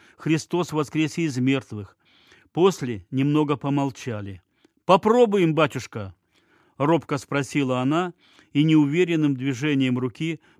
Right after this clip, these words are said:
поправила платок. «Господь да благословит во имя Отца и Сына и Святаго Духа!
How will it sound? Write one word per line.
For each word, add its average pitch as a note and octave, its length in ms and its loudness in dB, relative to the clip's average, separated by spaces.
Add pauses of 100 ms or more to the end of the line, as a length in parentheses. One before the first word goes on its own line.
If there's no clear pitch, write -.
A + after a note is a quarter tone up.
поправила C3 580 -2
платок. A2+ 580 -12 (600)
«Господь F#3 760 0
да C#3 220 -4
благословит C#3 760 -4
во B2+ 140 -4
имя A#2 220 -4
Отца F#3+ 400 0
и F#3 100 2
Сына E3 320 -2
и D3+ 80 0
Святаго A#2+ 480 -8
Духа! G#2 460 -12